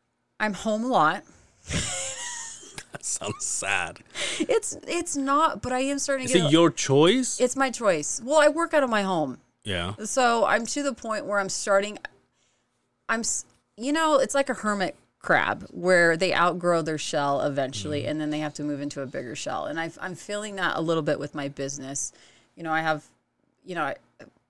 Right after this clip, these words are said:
Speaker 1: what, I've had this for, like, two and a half years now,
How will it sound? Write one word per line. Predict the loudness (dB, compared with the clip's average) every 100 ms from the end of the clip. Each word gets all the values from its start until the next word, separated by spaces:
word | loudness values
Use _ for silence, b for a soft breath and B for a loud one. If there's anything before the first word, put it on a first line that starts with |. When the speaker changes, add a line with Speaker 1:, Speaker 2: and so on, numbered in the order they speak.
| 0
Speaker 1:
what, | 2 2 -2 -10
I've | -4
had | -2 0
this | -2 -6
for, | -6 -4 -4
like, | -4
two | -8 -10
and | -6
a |
half | -6 -6
years | -8 -8 -6
now, | -4 -4 -6